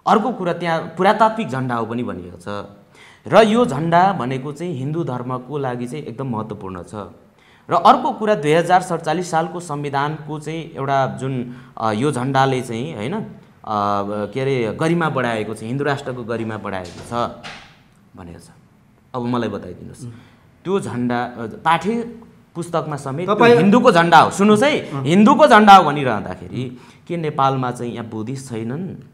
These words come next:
Speaker 1: के यो देशमा चाहिँ, अ, के अरे चाहिँ किराँत छैनन्? के यो देशमा चाहिँ, अ, के अरे, अ, क्रिस्चियन छैनन्? यहाँ मुसलमान छैनन्? सबै छ नि त।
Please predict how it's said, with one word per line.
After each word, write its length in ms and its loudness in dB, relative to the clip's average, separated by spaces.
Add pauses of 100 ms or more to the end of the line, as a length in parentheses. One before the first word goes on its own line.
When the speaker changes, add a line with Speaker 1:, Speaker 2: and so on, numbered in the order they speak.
(360)
Speaker 1:
के 80 -4
यो 200 0
देशमा 400 -4
चाहिँ, 320 -4
अ, 60 -12 (640)
के 60 -4
अरे 100 2
चाहिँ 160 -12
किराँत 340 -4
छैनन्? 400 -6 (440)
के 80 -4
यो 160 -2
देशमा 380 -4
चाहिँ, 280 -2
अ, 60 -2 (760)
के 60 -6
अरे, 260 -4 (220)
अ, 200 -2
क्रिस्चियन 500 -8
छैनन्? 340 -8
यहाँ 220 -4
मुसलमान 480 -4
छैनन्? 680 -10
सबै 200 -8
छ 120 -10
नि 160 -4
त। 140 -14